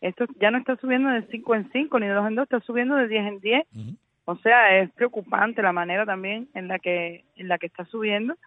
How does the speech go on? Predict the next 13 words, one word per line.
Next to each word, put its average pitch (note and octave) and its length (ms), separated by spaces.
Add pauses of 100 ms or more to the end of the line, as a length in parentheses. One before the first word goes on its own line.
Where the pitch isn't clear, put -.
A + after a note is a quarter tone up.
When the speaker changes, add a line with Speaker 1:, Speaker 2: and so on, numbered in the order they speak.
(440)
Speaker 1:
Y G#3 640 (540)
me A3 180
gustó A3 300
mucho F4 220
el A3+ 60
comentario A#3+ 560
de B3 100
Tur, C4+ 260
¿sabes B3+ 240
por G#3+ 180
qué? B3+ 200 (180)
Porque, A3 580 (360)
eh, - 140